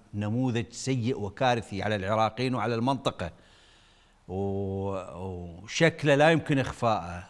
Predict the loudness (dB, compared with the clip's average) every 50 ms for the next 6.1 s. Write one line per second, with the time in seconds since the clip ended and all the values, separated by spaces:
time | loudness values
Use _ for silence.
0 | -8 -2 2 2 4 4 2 2 0 0 0 2 2 0 0 0 0 2 6 6
1 | 6 6 6 4 2 -2 -2 -2 0 0 0 -2 -2 -4 -8 -18 -14 -6 -4 -2
2 | 0 0 2 2 2 2 2 0 -2 -2 -2 0 2 2 2 2 0 0 0 2
3 | 4 4 4 2 2 0 -2 -2 -4 -6 -4 -2 0 2 2 2 0 -2 -6 -4
4 | -2 0 0 2 4 4 2 2 0 -6 -20 -20 -20 -20 -2 2 4 6 6 4
5 | 4 2 0 -2 0 0 0 0 0 0 -2 0 0 0 0 0 0 -2 -2 -4
6 | -6